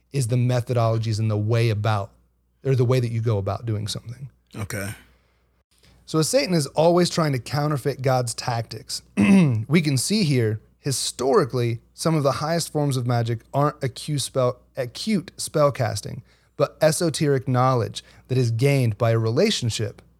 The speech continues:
Speaker 1: with these supernatural beings.
Speaker 2: Okay.
Speaker 1: Rooted in this relationship <clears throat> with the demons and angels or ascended masters, you can learn their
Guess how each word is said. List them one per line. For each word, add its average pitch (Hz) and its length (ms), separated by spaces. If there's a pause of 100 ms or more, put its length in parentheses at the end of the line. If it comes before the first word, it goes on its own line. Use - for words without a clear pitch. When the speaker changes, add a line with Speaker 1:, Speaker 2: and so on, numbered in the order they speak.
(140)
Speaker 1:
with 123 180
these 120 200
supernatural 110 560
beings. - 440 (200)
Speaker 2:
Okay. 120 320 (420)
Speaker 1:
Rooted 196 480
in 135 100
this 120 220
relationship 107 680 (140)
<clears throat> - 140
with 147 400
the 131 60
demons 147 520
and 135 140
angels 135 580
or 127 60
ascended 127 480
masters, 127 560 (360)
you 147 100
can 139 220
learn 151 260
their 127 340